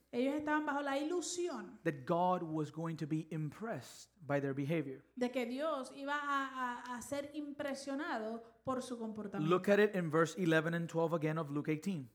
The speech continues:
Speaker 1: Mírelo en, en el libro de Lucas dieciocho, de los versos once y doce.
Speaker 2: Listen to the prayer.
Speaker 1: Escuche la oración.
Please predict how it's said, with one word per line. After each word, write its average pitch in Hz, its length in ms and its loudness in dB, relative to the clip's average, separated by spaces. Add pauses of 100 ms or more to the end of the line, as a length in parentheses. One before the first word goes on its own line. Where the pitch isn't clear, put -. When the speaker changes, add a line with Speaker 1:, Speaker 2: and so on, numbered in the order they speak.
Speaker 1:
Mírelo 269 540 2
en, 247 200 -2
en 240 300 -2
el 240 220 0
libro 285 480 2
de 247 320 2
Lucas 269 720 2 (120)
dieciocho, 277 600 -2
de 247 80 2
los 233 120 0
versos 262 380 -2
once 247 400 -4
y 233 120 -4
doce. 196 280 -4
Speaker 2:
Listen 151 320 0
to 175 100 -4
the 180 80 -2
prayer. 160 440 4 (220)
Speaker 1:
Escuche 254 520 -2
la 247 160 0
oración. 247 440 -4